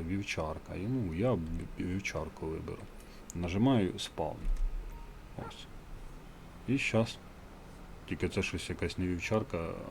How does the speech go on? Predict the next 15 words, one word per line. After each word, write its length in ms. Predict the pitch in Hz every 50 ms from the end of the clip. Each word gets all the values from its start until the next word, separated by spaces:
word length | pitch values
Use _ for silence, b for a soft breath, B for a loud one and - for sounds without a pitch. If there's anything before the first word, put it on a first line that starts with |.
| - 85 82
а 240 | 82 80 80 78 80
я 140 | 80 85 85
не, 200 | 85 82 82 82
я 180 | 85 90 90
не 140 | 90 87 87
зрозумів. 560 | 85 82 85 82 82 85 82 80 78 76 76 - - - - - B B B B B B B B B B B B - - - -
К 140 | - 92 92
дев'ять 420 | 90 90 98 92 90 90 85 - 92
очікує. 720 | 90 - - - - 85 76 - - 82 80 80 80 78 -
Так, 180 | - 82 80 76 - -
я 140 | 104 113 110
ще 220 | - - 110 101
раз 200 | 90 85 - -
нажимаю 420 | 87 82 - 87 87 82 80 82
Ultima. 680 | 82 82 82 82 80 - - 113 120 127 117 98 90